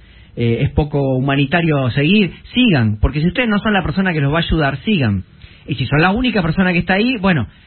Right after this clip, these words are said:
fíjense que si están más cerca del corredor o de la ayuda, evalúen rápidamente qué es lo que tienen que hacer. Si están en una carrera de aventura y se cruzan con una persona que está caída en una situación así,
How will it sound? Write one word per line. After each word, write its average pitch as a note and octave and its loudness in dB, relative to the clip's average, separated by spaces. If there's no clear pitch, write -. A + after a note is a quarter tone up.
fíjense F#3 2
que C3+ -6
si A2+ -6
están D#3+ 0
más E3 2
cerca G3 -2
del D#3 0
corredor D#3+ 0
o C3 -2
de C3 0
la C3 0
ayuda, A3 0
evalúen C#3+ 2
rápidamente D3+ 0
qué C#3 2
es C3 0
lo B2+ 2
que B2+ -2
tienen B2+ 0
que A2+ -2
hacer. G#2 -6
Si D3 0
están A3+ 2
en D4 -2
una G#3 0
carrera D#3+ 0
de D3+ 2
aventura C3+ 0
y A2 -10
se A#2+ -4
cruzan F3+ 2
con D3 -2
una D#3 0
persona C#3 -2
que A2 -2
está C#3+ -4
caída D3 0
en B2+ 0
una B2 -2
situación A#2+ -2
así, G#3 -2